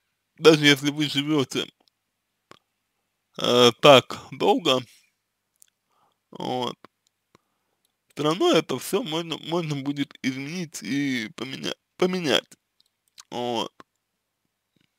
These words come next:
А, особых вот, э, прям сложностей, да, в этом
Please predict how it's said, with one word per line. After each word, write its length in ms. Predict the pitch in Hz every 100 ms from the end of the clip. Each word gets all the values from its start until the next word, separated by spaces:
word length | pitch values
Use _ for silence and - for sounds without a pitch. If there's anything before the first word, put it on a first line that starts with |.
| _ _ _ _ _ _ _ _ _ _ _ _ _ _ _ _ _ _ _ -
А, 220 | 127 123 - -
особых 600 | 143 - 160 127 - 127
вот, 240 | 120 127 - - _
э, 360 | - 123 120 123 -
прям 200 | - - - _ _ _
сложностей, 680 | - - 156 156 127 - 123
да, 300 | 123 147 147
в 100 | -
этом 240 | - -